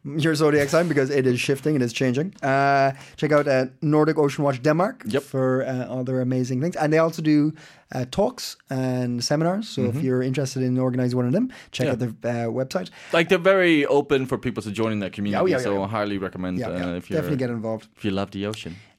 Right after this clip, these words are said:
Speaker 1: Uh, and, uh, and, yeah, and that's, that's Dims the Ones. Ninety-nine episodes.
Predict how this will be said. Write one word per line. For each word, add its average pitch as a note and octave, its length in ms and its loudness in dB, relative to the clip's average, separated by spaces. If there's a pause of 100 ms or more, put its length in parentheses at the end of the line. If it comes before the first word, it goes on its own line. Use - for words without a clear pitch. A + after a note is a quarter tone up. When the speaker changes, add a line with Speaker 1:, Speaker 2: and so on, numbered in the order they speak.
Speaker 1:
Uh, D3+ 540 2
and, F3 440 2
uh, F3 380 2
and, F3 460 0
yeah, F3+ 460 0 (180)
and E3 180 0
that's, G#3+ 240 0
that's - 340 -2 (280)
Dims F3+ 260 0
the F#3 100 0
Ones. G3+ 260 0
Ninety-nine G3 520 0
episodes. F3 560 0